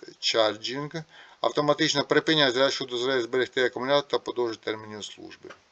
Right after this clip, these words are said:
Підібні підсумки. Різноманітні технології, швидкий заряд, таких як Power Delivery та Quick Charge,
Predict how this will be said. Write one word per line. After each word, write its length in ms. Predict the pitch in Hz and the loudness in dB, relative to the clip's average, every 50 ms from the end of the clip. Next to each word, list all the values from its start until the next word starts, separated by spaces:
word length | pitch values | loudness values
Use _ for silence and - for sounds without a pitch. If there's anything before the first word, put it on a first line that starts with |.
| _ - - - - - - - - - _ | _ -20 -20 -18 -16 -16 -16 -16 -18 -20 _
Підібні 400 | - 143 143 156 190 175 170 156 | -4 -2 0 0 2 2 2 2
підсумки. 540 | - - 131 101 87 98 101 95 - - 107 | 2 0 -4 -4 -4 -6 -8 -8 -4 0 2
Різноманітні 600 | 123 131 131 156 160 165 180 185 170 160 170 160 | 2 2 2 2 2 2 4 2 2 2 0 -2
технології, 800 | 156 - 151 - - 156 156 147 131 127 123 120 117 123 127 123 | 0 0 0 0 2 4 4 6 6 6 6 6 6 4 4 4
швидкий 360 | - - 143 131 - 143 139 | 2 2 0 0 0 0 2
заряд, 280 | 120 131 135 131 127 - | 4 6 6 6 6 4
таких 320 | 135 - - 135 113 127 | 0 -4 -4 -4 -2 0
як 180 | 135 117 - - | -2 -2 0 2
Power 300 | 135 127 123 117 113 117 | 4 6 6 6 4 4
Delivery 440 | 127 123 120 117 104 107 107 113 | 4 6 6 6 6 4 0 -4
та 140 | - - 107 | -6 -8 -10
Quick 320 | - - _ _ - - 170 | -10 -12 _ _ -4 0 0
Charge, 220 | 165 160 - - | 2 0 0 -6